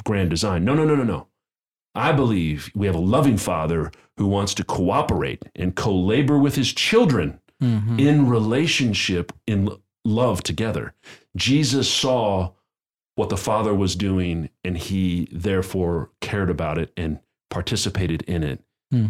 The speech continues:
Speaker 1: Um, what do you see the Father doing on the earth? It's gonna be different for all of us.
Speaker 2: Hmm.
Speaker 1: Because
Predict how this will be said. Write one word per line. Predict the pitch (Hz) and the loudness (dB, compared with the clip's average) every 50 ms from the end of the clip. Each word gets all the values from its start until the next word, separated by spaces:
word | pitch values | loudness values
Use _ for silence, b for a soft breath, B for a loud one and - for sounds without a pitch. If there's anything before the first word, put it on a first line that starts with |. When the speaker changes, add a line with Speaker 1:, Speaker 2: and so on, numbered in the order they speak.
| 95 - | -2 -4
Speaker 1:
Um, | 95 95 87 85 82 80 107 101 | -4 -2 -2 -2 -2 -2 -2 -2
what | 110 135 156 | 0 2 4
do | 151 | 4
you | 131 117 131 156 | 4 4 2 0
see | - - 113 90 73 71 78 - _ - | 0 0 -2 -2 -2 -4 -6 -10 _ -8
the | 98 | -8
Father | - - 95 90 90 90 87 | -4 -4 -2 -2 -2 -2 -2
doing | 82 85 87 85 85 82 | 0 0 0 0 0 0
on | 80 80 | 0 -2
the | 80 78 80 | -2 -2 -2
earth? | 87 82 62 - - - - | -2 -4 -6 -8 -10 -8 -6
It's | 185 - - - - | -6 -6 -6 -6 -4
gonna | - 135 127 | -2 0 0
be | 110 | 2
different | 110 131 135 127 110 95 | 2 0 0 -2 -2 -4
for | - 104 101 | -2 -2 -2
all | 113 104 | -2 -4
of | 80 - - | -4 -6 -8
us. | - - - - - - | -10 -12 -12 -8 -4 -2
Speaker 2:
Hmm. | 131 113 104 98 95 _ _ _ _ _ _ _ _ _ _ | -2 0 -2 -2 -6 _ _ _ _ _ _ _ _ _ _
Speaker 1:
Because | - 104 - - 101 95 87 80 - - - - | -6 -4 0 0 0 2 0 0 -2 -4 -6 -6